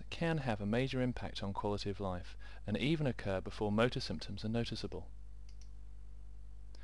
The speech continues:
The Parkinson's disease community on Patients Like Me contains more than two thousand patients and allows patients to share their outcomes,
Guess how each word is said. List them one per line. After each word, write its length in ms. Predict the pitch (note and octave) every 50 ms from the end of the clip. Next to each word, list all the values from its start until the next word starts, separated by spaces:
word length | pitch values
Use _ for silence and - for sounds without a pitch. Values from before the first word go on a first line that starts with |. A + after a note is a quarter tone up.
| - - - - - - -
The 80 | -
Parkinson's 560 | - - G#3 A3+ A3+ - G#3 F3+ - E3 D3
disease 320 | - C3+ B2+ C3 B2+ A#2+ -
community 500 | - B2 A#2 A2+ G#2+ G2 - - G2 F#2
on 140 | F#2 F#2+ F#2
Patients 420 | - A2 G#2 - - - - -
Like 160 | F#2+ F#2 F#2
Me 320 | G2+ A#2 A#2 F#2+ F#2 G#2 - - - - - - -
contains 400 | A2 A2 - A#2+ A#2 A2+ - -
more 140 | B2 A#2+
than 100 | A2 G#2+
two 220 | - - - E3 E3
thousand 440 | - - D#3 D3+ D3 C#3 D3 C#3+ -
patients 540 | - A#2+ G#2+ - - F#2 F#2 - - - - - - - - - - -
and 140 | G#2+ G2+
allows 320 | G2+ G2+ A2 B2 D3+ E3+ -
patients 400 | - - G#2+ G2+ - A2+ G2+ -
to 100 | - G2
share 300 | - - - A#2+ A2+ A2
their 220 | G#2 G#2+ G2+ F#2+ G#2+
outcomes, 640 | A#2 C3 - - - E3 E3 E3+ E3+ - - -